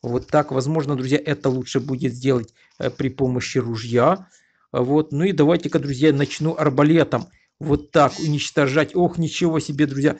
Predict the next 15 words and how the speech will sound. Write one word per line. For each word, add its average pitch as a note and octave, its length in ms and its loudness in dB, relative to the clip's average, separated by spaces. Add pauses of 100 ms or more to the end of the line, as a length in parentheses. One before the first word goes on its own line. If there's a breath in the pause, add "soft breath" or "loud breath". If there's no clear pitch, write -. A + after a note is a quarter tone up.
(260 loud breath)
Как E3 280 4
здорово D#3 460 2
арбалет D3+ 500 0
наносит C#3+ 420 -4
урон. A#3 300 0 (360 soft breath)
И D#3 100 0
вот C#3 220 0
так E3+ 200 4
легко D3 380 0
и E3 60 4
непринуждённо C#3 880 0
удалось C3+ 440 0
победить B2+ 520 -4
эту B2+ 240 -4
толпу. B2 580 -6